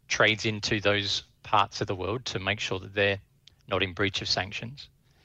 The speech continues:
Uh, and within our policies, we have a, a sanctions exclusion clause which says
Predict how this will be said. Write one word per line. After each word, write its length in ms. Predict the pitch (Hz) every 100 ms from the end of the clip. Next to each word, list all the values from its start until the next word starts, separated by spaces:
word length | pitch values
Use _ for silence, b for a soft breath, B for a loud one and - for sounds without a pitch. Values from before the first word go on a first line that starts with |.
| b b b _
Uh, 40 | -
and 340 | 98 113 107
within 260 | 113 123 113
our 280 | 107 110
policies, 600 | 98 - 131 120 - 92
we 200 | 104 104
have 180 | 90 95
a, 140 | 95 90
a 80 | 98
sanctions 680 | - 110 123 - 101 95
exclusion 520 | 127 - - 110 104 98
clause 280 | 98 95
which 200 | 95 101
says 380 | - 101 92 -